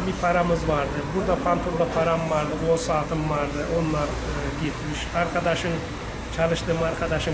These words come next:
parası vardı bir miktar. Onu almışlar arabadan. Cenab-ı Hak bir kulunu sevindireceği zaman bir malını yitiktirir, hemen buldurttururmuş. O gibi oldu yani, ne bileyim abi, e, ömrü kafamda bir üzüntü, bir telaş, bir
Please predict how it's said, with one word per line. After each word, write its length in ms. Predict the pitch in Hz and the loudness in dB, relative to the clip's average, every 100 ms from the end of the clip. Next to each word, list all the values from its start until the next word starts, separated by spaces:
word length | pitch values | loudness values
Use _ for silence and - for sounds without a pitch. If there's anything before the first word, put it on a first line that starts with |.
| - | 0
parası 420 | 160 160 - 175 | 2 2 2 2
vardı 280 | 156 143 139 143 | 2 2 0 -2
bir 80 | 156 | 0
miktar. 340 | 147 - 147 143 - 170 | 0 0 0 0 2 2
Onu 100 | 175 | 4
almışlar 600 | 160 147 143 151 151 139 160 | 4 2 0 -2 0 0 0
arabadan. 460 | 147 143 139 135 170 - - - - - | 0 0 0 0 0 -2 -4 -2 -2 2
Cenab-ı 420 | 190 208 214 196 | 4 6 6 6
Hak 140 | 180 175 185 | 4 4 2
bir 80 | 185 | 0
kulunu 340 | 185 185 185 175 | 2 4 4 4
sevindireceği 760 | 185 180 175 185 185 175 190 180 | 4 4 4 2 2 4 4 4
zaman 220 | 170 160 160 | 4 4 2
bir 140 | 180 | 2
malını 320 | 170 170 170 165 | 2 4 4 4
yitiktirir, 640 | 175 165 185 - 160 160 | 2 0 -2 0 2 4
hemen 220 | 175 175 165 156 | 4 4 2 0
buldurttururmuş. 920 | 170 175 165 - 180 190 160 165 175 - - - - - - - | 0 0 0 0 2 4 2 0 -2 -6 -6 -6 -6 -8 -8 0
O 140 | 208 226 | 2 4
gibi 180 | 226 202 | 2 2
oldu 420 | 202 185 170 180 180 | 2 2 2 2 2
yani, 220 | 196 180 170 | 2 2 2
ne 100 | 208 | 0
bileyim 380 | 202 190 180 190 | 2 2 4 4
abi, 260 | 196 180 185 180 - - - - | 2 2 0 -4 -6 -6 -6 -2
e, 200 | 190 165 165 156 156 156 156 - - - - 226 | 0 0 0 0 0 0 -2 -4 -6 -6 -2 0
ömrü 320 | 220 208 - | 0 0 0
kafamda 400 | 196 196 196 196 185 | 4 4 4 0 0
bir 100 | 196 202 | 0 0
üzüntü, 420 | 180 202 185 - 196 185 | 0 0 -2 -2 -2 0
bir 140 | 196 190 202 | 0 0 0
telaş, 300 | 196 196 180 202 | 0 0 0 -2
bir 120 | 202 | -2